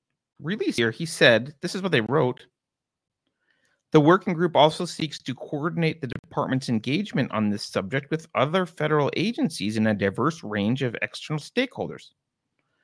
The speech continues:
Well, let me ask you, dude, uh, does, do these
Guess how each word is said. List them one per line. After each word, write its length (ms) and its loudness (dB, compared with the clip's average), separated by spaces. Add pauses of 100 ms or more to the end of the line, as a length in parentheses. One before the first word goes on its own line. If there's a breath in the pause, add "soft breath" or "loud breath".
(320)
Well, 140 8
let 80 10
me 120 4
ask 280 -4
you, 220 -2 (320)
dude, 480 0 (640)
uh, 440 8 (1900)
does, 460 8 (380)
do 140 6
these 260 4